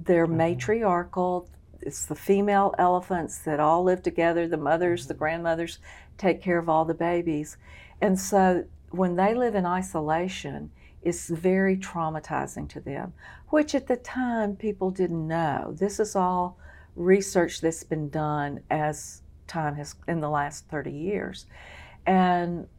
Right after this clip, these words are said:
Speaker 1: it was such a gift that the Louisiana Purchase Gardens and,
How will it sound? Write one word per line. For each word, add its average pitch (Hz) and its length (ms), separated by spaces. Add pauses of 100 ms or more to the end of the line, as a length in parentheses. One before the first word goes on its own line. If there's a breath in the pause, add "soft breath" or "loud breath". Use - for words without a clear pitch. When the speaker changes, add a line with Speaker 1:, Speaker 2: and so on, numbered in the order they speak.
(1040 soft breath)
Speaker 1:
it 208 140
was 196 180
such 262 240
a 226 60
gift 214 840
that 175 160
the 170 120
Louisiana 180 600
Purchase 170 400
Gardens 151 380
and, 151 200